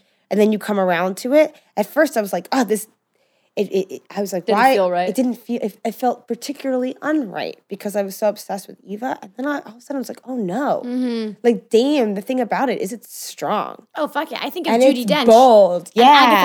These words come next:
Speaker 1: Yeah.
Speaker 3: Christie.
Speaker 1: Yes.
Speaker 2: You should have called your vibrators Agatha Christie.
Speaker 1: We thought about it for a while. I was like,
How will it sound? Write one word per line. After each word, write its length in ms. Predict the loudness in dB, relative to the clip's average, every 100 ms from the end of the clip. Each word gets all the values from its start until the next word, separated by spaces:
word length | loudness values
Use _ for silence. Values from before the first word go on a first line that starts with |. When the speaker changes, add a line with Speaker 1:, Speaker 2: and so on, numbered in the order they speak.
| 2
Speaker 1:
Yeah. 40 |
Speaker 3:
Christie. 480 | 0 -2 -6 -10 -10 0
Speaker 1:
Yes. 720 | 4 6 6 4 2 -4 -6
Speaker 2:
You 100 | -4
should 160 | -4
have 80 | -4
called 300 | -2 -2 -2
your 140 | -6 -2
vibrators 480 | -2 -2 -4 -4
Agatha 340 | -4 -4 -8 -2
Christie. 100 | 4
Speaker 1:
We 200 | 6 6
thought 500 | 6 4 6 2 0
about 320 | 2 4 4
it 100 | 2
for 160 | 4 6
a 80 | 6
while. 280 | 6 6
I 20 | 4
was 120 |
like, 100 | 2